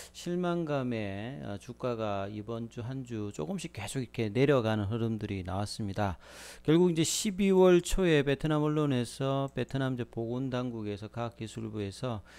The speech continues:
일주일 후에 이제 회의를 개최할 것이다. 이것도 당초 십일월 달 말에 할 것들이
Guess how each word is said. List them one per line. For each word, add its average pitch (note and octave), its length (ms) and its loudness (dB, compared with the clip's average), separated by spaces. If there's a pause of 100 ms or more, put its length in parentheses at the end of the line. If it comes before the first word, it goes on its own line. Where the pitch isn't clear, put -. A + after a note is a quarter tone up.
(220)
일주일 F#3 560 2
후에 C3+ 240 6
이제 A#2 140 2
회의를 A#2 320 2
개최할 A#2+ 380 -4
것이다. F#2+ 640 -8
이것도 C#3 440 -6
당초 B2 580 -6
십일월 E3 600 -4
달 A#2 300 0
말에 A2+ 280 0
할 C3 160 -2
것들이 A#2 760 -4